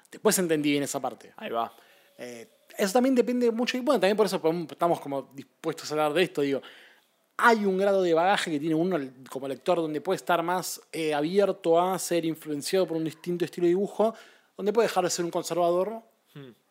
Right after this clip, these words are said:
Speaker 1: O no, bueno, si vas a leer toda tu vida superhéroes, bueno, sí, te ponen un, ni siquiera te digo un Miñola, te digo un, un Sienkiewicz, te digo un Chris Bacalo y no te gusta. Digo, a mí
Speaker 2: No.
Speaker 1: pa-, a mí me pasó eso con Chris Bacalo mucho tiempo.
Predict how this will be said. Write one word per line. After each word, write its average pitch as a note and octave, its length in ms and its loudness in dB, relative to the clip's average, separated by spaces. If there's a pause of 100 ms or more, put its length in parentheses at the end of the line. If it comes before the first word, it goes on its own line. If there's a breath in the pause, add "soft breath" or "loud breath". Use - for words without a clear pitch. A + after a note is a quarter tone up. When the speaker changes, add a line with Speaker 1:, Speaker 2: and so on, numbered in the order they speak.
Speaker 1:
O A3+ 160 2
no, A3+ 160 4
bueno, E3+ 240 4
si C#3+ 160 -6
vas C#3+ 200 -2
a D#3 40 -4
leer D#3 140 4
toda D3 120 -2
tu D3 60 -2
vida D#3 140 0
superhéroes, D3+ 460 0
bueno, D3 260 0
sí, D#3 160 -8
te C3+ 100 -6
ponen C#3 300 -6
un, C3+ 380 -8 (520 loud breath)
ni D#3 100 -4
siquiera D#3 180 -2
te D3+ 60 -6
digo D#3 120 2
un C#3+ 80 0
Miñola, D3 500 2
te C3+ 80 -6
digo C#3+ 220 0
un, B2+ 680 -6 (680)
un B2+ 80 -8
Sienkiewicz, C3 640 -2
te - 100 -8
digo C3+ 80 -2
un C3 160 -4
Chris C3+ 160 -2
Bacalo D3+ 480 4
y C3+ 60 -2
no C3 120 -6
te A#2+ 80 -12
gusta. C#3 400 -2
Digo, A2+ 140 -12
a - 20 -10
mí C#3 80 -4
Speaker 2:
No. D3 80 -2
Speaker 1:
pa-, C#3+ 140 0
a D3 40 -10
mí D3+ 60 -2
me D3+ 60 0
pasó D#3 160 -2
eso D#3+ 120 -2
con C3+ 120 -4
Chris C#3+ 160 -6
Bacalo D3 260 0
mucho C3+ 160 -6
tiempo. D3 320 2